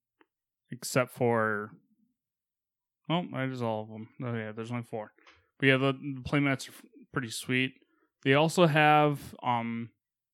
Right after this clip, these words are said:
an uncut sheets, uh, auction going on from the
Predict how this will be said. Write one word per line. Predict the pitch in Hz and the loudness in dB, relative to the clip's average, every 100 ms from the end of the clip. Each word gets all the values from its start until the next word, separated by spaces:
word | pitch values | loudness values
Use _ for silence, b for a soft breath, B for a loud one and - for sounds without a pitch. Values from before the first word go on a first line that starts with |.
| - | -8
an | 65 - | -8 -2
uncut | 123 156 - 170 - | 0 2 4 2 2
sheets, | - - 180 - _ - - - - | -6 -2 -4 -4 _ -16 -10 -8 -6
uh, | 123 127 | -6 0
auction | 147 156 190 185 175 | 0 0 -2 -2 -4
going | 175 160 170 | -4 -2 0
on | 170 180 180 | 0 -2 -4
from | - - 120 120 117 | -8 -4 0 0 -2
the | 113 | -4